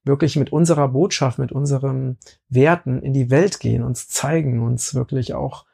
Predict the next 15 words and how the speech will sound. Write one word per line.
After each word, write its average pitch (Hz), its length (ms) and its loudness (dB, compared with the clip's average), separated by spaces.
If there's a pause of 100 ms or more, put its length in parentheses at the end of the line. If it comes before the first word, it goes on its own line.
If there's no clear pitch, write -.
(280)
verwundbar 151 480 2
und 135 120 -2
angreifbar 170 560 -4
machen. 113 400 -2
Also 120 180 2
nicht, 127 160 2
natürlich 123 300 2
nicht 117 160 0
physisch, 139 480 2
sondern 123 400 0 (400)
indem 135 240 0
wir 139 120 4
einfach 143 460 -2 (380)
uns - 240 -2
trauen, 160 680 2